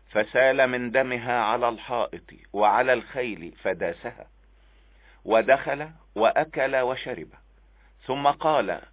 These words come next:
"افتقدوا هذه الملعونة وادفنوها، لأنها بنت ملك." ولما مضوا ليدفنوها لم يجدوا منها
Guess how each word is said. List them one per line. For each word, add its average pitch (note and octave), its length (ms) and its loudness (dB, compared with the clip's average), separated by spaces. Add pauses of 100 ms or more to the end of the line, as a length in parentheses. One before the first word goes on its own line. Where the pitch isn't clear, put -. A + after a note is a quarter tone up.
(100)
"افتقدوا C#3 760 -4
هذه C3+ 460 0
الملعونة A#2+ 800 -2
وادفنوها، B2+ 720 -6 (680)
لأنها C3 880 -2
بنت A#2 380 -6
ملك." G#2+ 360 -8 (1040)
ولما A#2 500 2
مضوا C3+ 420 2
ليدفنوها B2 800 -6 (540)
لم A#2 260 0
يجدوا C#3 480 -4
منها F#2 520 -10